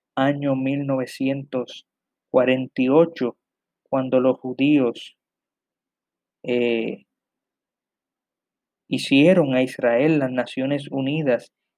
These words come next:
hicieron a Israel nación.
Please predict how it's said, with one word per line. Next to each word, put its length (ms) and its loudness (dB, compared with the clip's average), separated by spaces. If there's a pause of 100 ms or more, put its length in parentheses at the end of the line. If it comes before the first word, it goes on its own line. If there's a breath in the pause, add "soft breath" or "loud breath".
hicieron 760 0
a 120 2
Israel 720 0 (500)
nación. 640 2